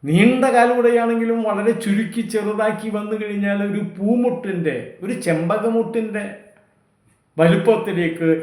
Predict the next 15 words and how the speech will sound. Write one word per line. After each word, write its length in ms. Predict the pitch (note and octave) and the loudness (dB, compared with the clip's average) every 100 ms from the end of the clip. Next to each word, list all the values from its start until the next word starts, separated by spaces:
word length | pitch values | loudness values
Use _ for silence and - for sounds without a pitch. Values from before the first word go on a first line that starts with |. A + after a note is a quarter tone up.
| - - | -6 -8
ചുരുക്കി 500 | F3 F3 G3+ - E3+ D#3 - - _ | -2 0 -2 -2 -2 -2 -6 -20 _
പോക്കറ്റിൽ 520 | C#3 C#3+ C#3+ G#3+ A3 F3+ | -4 -2 -2 -4 -4 -8
തന്നെ 200 | E3 D#3 | -6 -8
നിക്ഷേപിക്കുവാനും 840 | C#3+ - C#3 C3 C#3 C3 C3+ C3+ C3 - _ _ | -10 -10 -10 -10 -8 -6 -8 -10 -16 -20 _ _
സാധിക്കുന്ന 460 | C3+ B2+ A#2+ B2 C3+ | -6 -6 -6 -10 -10
കുടയാണത്. 580 | C#3 B2 B2 A2+ G2+ - - _ _ _ _ _ _ _ _ _ _ _ _ - - - - - - - - - - - - - - | -10 -8 -8 -8 -12 -18 -20 _ _ _ _ _ _ _ _ _ _ _ _ -20 -20 -20 -20 -20 -20 -20 -20 -20 -20 -20 -20 -4 6
എല്ലാം 360 | D#3+ - C4 C4+ | 8 10 10 10
അറിഞ്ഞുകൊണ്ട് 400 | A#3+ B3 C4 C4 | 8 8 6 6
തന്നെയാണ് 400 | C4 A#3+ A#3+ A#3+ | 6 6 6 4
അവൻ 220 | A#3 A3+ A3 G#3 - - | 4 2 -2 -6 -12 -2
ചോദിക്കുന്നത്, 720 | F#3 G3+ G3+ A3 F#3 F3+ E3 D#3+ - - | 2 4 4 2 -2 0 2 2 0 0
"കുട 120 | D#3+ | 4
നന്നാക്കാനുണ്ടോ 680 | E3+ E3 D3+ - F3+ D#3 D3+ | 4 4 4 2 2 2 2
മാഷേ?" 340 | C3+ C3+ - B2+ C#3+ D#3 - - _ | 2 -2 -2 -2 -2 -4 -8 -20 _
എന്ന്. 240 | E3+ B2 | -6 -6